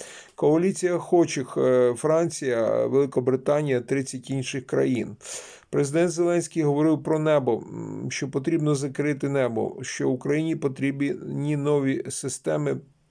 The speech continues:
протиповітряної оборони, тому що, якщо Україна закриє небо, е, Росія вже не зможе воювати на землі. Так сказав президент Зеленський.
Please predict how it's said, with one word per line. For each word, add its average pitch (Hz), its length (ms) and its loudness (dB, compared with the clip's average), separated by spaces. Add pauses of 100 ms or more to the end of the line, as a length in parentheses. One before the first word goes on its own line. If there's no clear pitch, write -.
(260)
протиповітряної 147 1080 0
оборони, 151 520 2 (480)
тому 143 220 0
що, 139 120 0
якщо 151 280 0
Україна 143 500 0
закриє 143 500 -2
небо, 165 600 0
е, 139 260 6
Росія 151 420 2
вже 147 220 2
не 143 160 0
зможе 147 380 0
воювати 135 520 2
на 131 140 2
землі. 120 380 -4 (420)
Так 151 200 0
сказав 151 520 0
президент 131 540 0
Зеленський. 135 760 -2